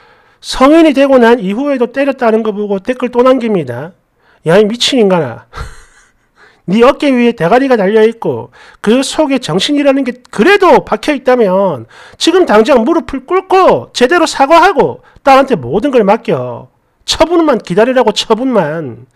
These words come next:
설마 지금 부모라고 그 정도 권리까지 다 뺏겠다 이건가? 야, 이 사페 아저씨.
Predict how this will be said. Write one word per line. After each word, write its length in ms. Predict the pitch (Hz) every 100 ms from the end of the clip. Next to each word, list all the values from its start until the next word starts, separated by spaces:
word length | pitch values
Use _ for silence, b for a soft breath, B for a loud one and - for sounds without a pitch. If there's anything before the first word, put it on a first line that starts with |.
| B B B
설마 360 | - - 285 269
지금 300 | 262 277 247
부모라고 840 | 269 311 311 262 196 254 156 120
그 100 | -
정도 280 | 190 320 330
권리까지 500 | 320 320 311 240 220
다 140 | 196 220
뺏겠다 440 | 208 208 285 262
이건가? 580 | 185 233 277 226 196 294 _ _ _ b b -
야, 260 | 175 196 196
이 120 | 190
사페 360 | - 226 233
아저씨. 520 | 220 190 220 - 165